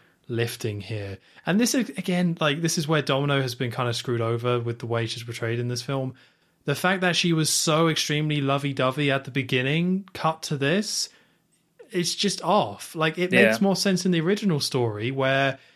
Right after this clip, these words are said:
Speaker 1: she was just somewhat forced into this relationship a little bit, and it makes the, it would make this scene make more sense if they kept that. But the fact that it is portrayed like she's actually is in love with him,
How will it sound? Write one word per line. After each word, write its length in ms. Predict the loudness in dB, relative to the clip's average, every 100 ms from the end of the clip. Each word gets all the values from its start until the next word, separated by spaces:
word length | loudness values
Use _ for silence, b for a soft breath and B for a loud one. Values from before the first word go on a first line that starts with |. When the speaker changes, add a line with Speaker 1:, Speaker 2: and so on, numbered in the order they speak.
| b
Speaker 1:
she 260 | -2 0
was 180 | 2 2
just 280 | 0 -2 0
somewhat 440 | -2 0 0 0
forced 480 | -4 -2 0 2 0
into 260 | -2 -2 0
this 280 | 0 0 -2
relationship 600 | -2 -2 -2 -2 -2 -2
a 40 |
little 220 | 0 0
bit, 360 | 0 2 2 0 b b b
and 120 | -4
it 120 | -2
makes 320 | 0 -2 -2
the, 280 | -2 -2 0
it 60 | -2
would 180 | -2 -2
make 200 | -2 0
this 200 | -2 0
scene 200 | -2 -2
make 200 | -4 -4
more 120 | -6
sense 300 | -2 -2 -4
if 100 | -4
they 120 | -4
kept 360 | -4 -4 -4 -2
that. 300 | 0 0 -4 B B
But 80 | -6
the 80 | -2
fact 260 | -2 -2
that 240 | -2 -4 -6
it 120 | -4
is 160 | 0 -2
portrayed 400 | -2 -2 -2 0
like 140 | -2
she's 180 | -2 -2
actually 420 | -2 -2 -4 -4 -4
is 100 | -2
in 180 | -2
love 260 | 0 0 0
with 220 | -4 -4 0
him, 380 | 2 2 0